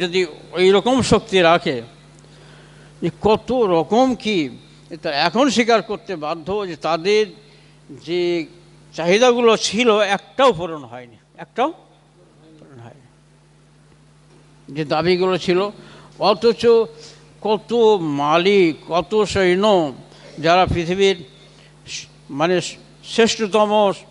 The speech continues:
সৈন্য, সুশিক্ষিত, যাদের মসাদ, যা-, যাদের গোয়েন্দা ডিপার্টমেন্ট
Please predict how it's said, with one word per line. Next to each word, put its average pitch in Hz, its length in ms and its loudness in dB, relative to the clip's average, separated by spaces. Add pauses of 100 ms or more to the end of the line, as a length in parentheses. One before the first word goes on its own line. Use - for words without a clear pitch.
(220)
সৈন্য, 214 280 2 (1600)
সুশিক্ষিত, 226 640 -2 (680)
যাদের 160 220 0 (100)
মসাদ, 196 400 4 (600)
যা-, 160 260 0
যাদের 175 240 -2 (300)
গোয়েন্দা 190 480 2 (260)
ডিপার্টমেন্ট 185 520 -4